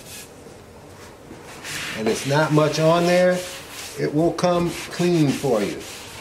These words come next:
I'm gonna do the other side a little different way. If it is a lot of dirt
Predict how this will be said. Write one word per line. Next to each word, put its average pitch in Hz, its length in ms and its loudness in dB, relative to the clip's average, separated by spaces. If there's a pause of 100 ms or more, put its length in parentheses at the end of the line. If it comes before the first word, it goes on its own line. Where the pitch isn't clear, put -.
(1200)
I'm 127 160 -10
gonna 123 220 -4
do 135 180 2
the 131 140 6
other 156 180 6
side 135 400 4
a 120 60 -2
little 117 220 4
different 156 440 2
way. 120 340 0 (460)
If 120 180 -8
it 127 220 -4
is 202 320 6
a 139 80 6
lot 117 280 4
of 92 120 -6
dirt 120 320 2